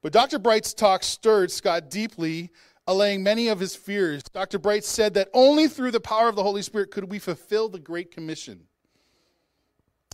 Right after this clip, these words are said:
"Perhaps," Scott mused, "this is the key to the refreshing I seek." That night, Scott could hardly sleep, intermittently awakening and thinking about,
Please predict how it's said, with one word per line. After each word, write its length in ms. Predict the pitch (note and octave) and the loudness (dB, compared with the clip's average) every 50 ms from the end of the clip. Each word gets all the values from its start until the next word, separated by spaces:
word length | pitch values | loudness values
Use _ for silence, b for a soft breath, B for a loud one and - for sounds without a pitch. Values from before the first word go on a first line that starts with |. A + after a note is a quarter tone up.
| - _ _ _ _ _ _ _ _ _ _ - | -20 _ _ _ _ _ _ _ _ _ _ -4
"Perhaps," 480 | A3+ G3 F3+ A#3+ C4 C#4 C4+ - - | -4 0 2 2 2 2 0 -2 -8
Scott 340 | - - - F3 D#3 D3+ C3 | -8 -4 -2 -2 -2 -2 -6
mused, 420 | D3 C#3+ B2+ B2 B2+ C3 C#3 B2 B2+ | -8 -10 -10 -10 -10 -10 -12 -10 -8
"this 240 | D#3+ A3 G#3+ - | -6 -6 -6 -6
is 140 | G#3+ G3 F3 | -10 -12 -12
the 80 | E3+ F3+ | -14 -16
key 640 | - - - - A3+ G3+ F3 C#3+ C3 C3 C3+ C#3 C#3 - | -16 -20 -20 -18 -16 -16 -14 -14 -16 -16 -18 -18 -18 -18
to 260 | - - - F3+ F3 | -18 -16 -14 -16 -14
the 260 | C#3 C#3+ C#3 C3+ C3 | -14 -14 -14 -14 -14
refreshing 720 | A#2+ C3 C3 - - - E3+ D3+ - - C#3 B2 B2+ B2+ B2 G#2 | -16 -16 -18 -16 -10 -8 -8 -8 -8 -10 -14 -14 -14 -16 -16 -18
I 120 | F#2 B2 - | -20 -18 -18
seek." 440 | - - E3+ B2 A2 _ _ _ _ _ _ _ _ _ _ b b b b b b b b b | -16 -16 -16 -16 -16 _ _ _ _ _ _ _ _ _ _ b b b b b b b b b
That 200 | G3+ A#3 A3+ G#3 | 4 4 4 4
night, 180 | G#3 G#3+ G#3 | 0 -4 -4
Scott 360 | - - - A3 G#3+ G#3+ - | -6 -4 0 0 0 2 0
could 100 | - G#3+ | -4 -4
hardly 260 | D#3+ F#3+ A3+ A#3 A3+ A3+ | -2 -2 -2 -2 -2 -4
sleep, 340 | - - - F#3+ F3 - - - | -6 -4 -4 -4 -4 -6 -8 -10
intermittently 600 | - A#3+ A#3 - A#3+ G#3+ A3+ G#3+ - G#3 A3 G#3+ | -8 -8 -6 -4 -4 -2 -4 -4 -6 -6 -6 -4
awakening 520 | G3+ F#3 G3 A3+ A3+ A3+ G#3 A3 G#3+ G3 | -2 0 0 0 0 -2 -6 -6 -6 -6
and 100 | F3 C#3+ | -8 -10
thinking 260 | - A3 G#3+ G3 G#3+ | -10 -12 -12 -10 -8
about, 300 | G3+ F3 F#3+ F#3 F3 - | -4 -2 -2 -2 -2 -4